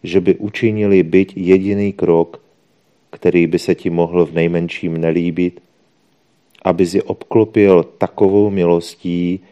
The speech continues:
že bys je zastavil, aby nestratili ducha ustavičné modlitby.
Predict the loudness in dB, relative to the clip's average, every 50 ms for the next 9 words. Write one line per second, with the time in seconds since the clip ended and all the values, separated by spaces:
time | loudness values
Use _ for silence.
0 | _ _ _ _ _ _ _ _ _ _ -16 -2 0 0 2 2 0 0 0 0
1 | 2 2 0 0 -2 -2 0 0 0 2 2 2 4 4 2 2 0 -2 -4 -2
2 | -2 0 0 0 -2 -4 -6 -4 -2 -2 -2 0 2 2 2 4 2 2 -2 -4
3 | -4 -4 -6 -6 -6 -8 -14 -4 -4 -2 -2 -2 -6 -10 -10 -6 -4 -4 -4 -4
4 | -6 -6 -4 -4 -6 -6 -6 -8 -8 -10 -10